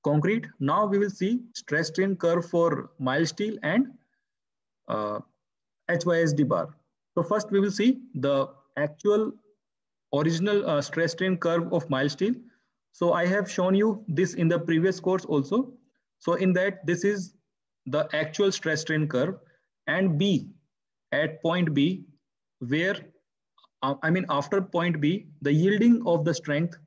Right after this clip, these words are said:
I mean, yielding of steel starts. So corresponding to point B, corresponding to point B, we consider that this is the maximum strength of steel, and this is called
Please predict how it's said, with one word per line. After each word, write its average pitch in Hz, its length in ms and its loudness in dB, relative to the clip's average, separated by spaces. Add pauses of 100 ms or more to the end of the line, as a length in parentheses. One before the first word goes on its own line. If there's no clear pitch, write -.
I - 160 -4
mean, 151 140 2
yielding 180 380 2
of 196 120 0
steel 190 260 -2 (300)
starts. 170 460 -4 (340)
So 135 100 -2
corresponding 226 760 4
to 254 100 4
point 180 400 -2
B, 135 220 2 (760)
corresponding 196 640 -2
to 190 100 -4
point 147 340 -2
B, 143 220 -2 (320)
we 190 140 -4
consider 160 480 -2
that 165 300 -4
this 196 200 -2
is 180 180 0
the 151 280 -2 (380)
maximum 151 580 -2
strength 160 460 -4
of 160 100 -2
steel, 131 380 -2 (480)
and 139 200 -2
this 156 180 -2
is 165 120 -4
called 160 320 -2